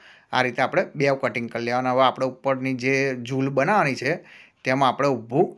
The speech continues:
એકવીસ ઇંચ જોઈશે. આ રીતે ને અહીં આગળ આડું આપણે સાડા છ ઇંચ. આ રીતે આપણે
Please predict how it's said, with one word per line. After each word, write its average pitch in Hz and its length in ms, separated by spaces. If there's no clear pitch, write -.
એકવીસ 143 420
ઇંચ 120 140
જોઈશે. 120 380
આ 127 180
રીતે 123 260
ને 135 80
અહીં 131 140
આગળ 123 180
આડું 131 340
આપણે 143 320
સાડા 139 340
છ 131 140
ઇંચ. 117 240
આ 131 140
રીતે 131 220
આપણે 165 360